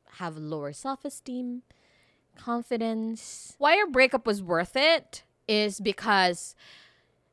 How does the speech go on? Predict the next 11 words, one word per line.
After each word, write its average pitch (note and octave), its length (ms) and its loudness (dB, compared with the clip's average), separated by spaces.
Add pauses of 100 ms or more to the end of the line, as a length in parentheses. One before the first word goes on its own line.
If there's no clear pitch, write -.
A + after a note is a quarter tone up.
(180)
your A#3+ 380 6
partner, B3+ 440 2
like C4 220 -2
you G3+ 120 -4
said, G#3+ 400 -2
should B3+ 260 -2
be B3+ 80 -6
your C4 160 4
number A3 320 -2
one E3 200 -6
supporter. C3 580 -18